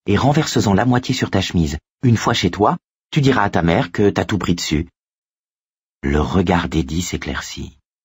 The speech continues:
Depuis la mort de son père, quatre ans auparavant, la vue de sa mère avait considérablement baissé.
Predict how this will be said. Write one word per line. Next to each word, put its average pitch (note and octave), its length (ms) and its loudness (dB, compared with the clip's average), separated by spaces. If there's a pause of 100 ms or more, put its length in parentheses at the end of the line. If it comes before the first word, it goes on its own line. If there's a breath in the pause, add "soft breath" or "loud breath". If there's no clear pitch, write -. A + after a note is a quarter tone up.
(400)
Depuis F#2+ 260 0
la F#2+ 100 4
mort A#2+ 180 2
de G#2 80 2
son E2 200 -2
père, G2 320 0
quatre - 280 -2
ans D#2+ 60 2
auparavant, C#2 460 0 (480)
la G2 180 4
vue F#2+ 280 2
de F#2+ 80 2
sa F2+ 240 0
mère G2 300 2
avait E2+ 120 0
considérablement G#2+ 840 0
baissé. E2 480 -2